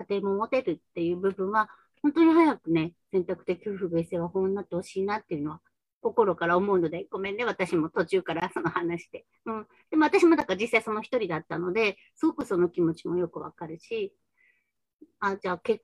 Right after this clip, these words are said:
結婚観の話？そうですね。だから、私も本当にさっき冒頭で話したように、周りのやっぱりざわざわが、本当にもう、そのざわざわに自分も、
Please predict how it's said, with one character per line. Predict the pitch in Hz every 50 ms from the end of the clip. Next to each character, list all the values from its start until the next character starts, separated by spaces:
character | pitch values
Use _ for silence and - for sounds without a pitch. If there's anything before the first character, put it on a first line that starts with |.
| _
結 | - - 254 - - _
婚 | - 381 403 392 -
観 | - 175 156 151
の | 156
話？ | 151 - 160 165 170 - - 302 349 _ _ _ _ _ - - _ - - - - - - - -
そ | 262 262 254 240 208 190
う | 170 - -
で | 175 165
す | 190
ね。 | 185
だ | 175 -
か | - 190
ら、 | - - - _ - - - 381
私 | - 359
も | 392 415 392 359 - 277 -
本 | - 277 330 320 302
当 | 339 320
に | 311 311 294 - _
さ | 294 294
っ | -
き | - 208 196
冒 | 190 214 220
頭 | 226 - 202
で | 226
話 | 214 202 202 208 214 -
し | -
た | - 180
よ | 170 170 170
う |
に、 | 175 202 226 226 202 190 - _ -
周 | 294 330 330 339 330
り | 339 320
の | 311 320
や | 311 302 302
っ | - -
ぱ | 285
り | 233 190 175
ざ | 208 202
わ | 226 254 247
ざ | 311 320
わ | 330 320 285
が、 | 196 160 156 - - _ _ _
本 | 269 277 285
当 | - 349
に | 285 277 277
も | 269 247 208 160 139 - _ _ _ _ _ _ _ _ _ _ _ - - -
う、 | -
そ | - 339
の | 330 339 294
ざ | 262 285 277
わ | 311 339
ざ | 285 339 339
わ | 359 359 320
に | 277 269 269 214
自 | 196 226
分 | 202 220 220 214 214 214
も、 | 233 262 285 254 - - -